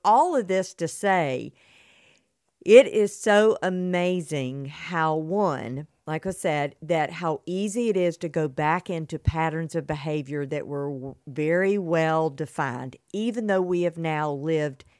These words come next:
years not living and walking out some of our poor flesh,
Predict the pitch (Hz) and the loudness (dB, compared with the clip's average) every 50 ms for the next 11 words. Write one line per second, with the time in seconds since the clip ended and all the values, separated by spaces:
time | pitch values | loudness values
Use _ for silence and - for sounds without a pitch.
0 | _ _ - - 147 143 139 151 170 190 196 190 160 131 127 123 - - - - | _ _ -18 -16 -14 -12 -10 -8 -6 -2 0 0 0 0 0 -4 -8 -12 -16 -18
1 | - - - _ _ _ _ _ _ _ _ _ _ _ - 156 160 165 170 170 | -18 -18 -20 _ _ _ _ _ _ _ _ _ _ _ -8 -4 0 2 4 6
2 | 165 160 - - _ _ - 156 160 175 170 165 156 175 165 160 160 - - 151 | 4 4 2 -2 _ _ -8 -2 2 2 2 2 2 0 -2 -4 -4 -6 -8 -6
3 | 147 151 151 147 147 151 147 - 165 147 143 139 - 143 143 139 139 135 - - | -4 -2 0 2 2 2 0 -2 -6 -8 -8 -6 -6 -4 -2 -2 -2 -4 -6 -8
4 | - 165 147 139 139 135 127 151 139 139 135 131 131 127 - _ _ _ _ _ | -6 -6 -4 -4 -6 -6 -4 -2 -2 -2 0 -2 -4 -6 -8 _ _ _ _ _
5 | _ _ _ - - 185 180 170 170 170 151 147 139 - _ - 143 151 147 143 | _ _ _ -4 -4 -2 0 0 0 0 0 -2 -4 -6 _ -10 -4 -2 -2 0
6 | 139 139 139 - - - - | 0 -2 -4 -8 -14 -18 -20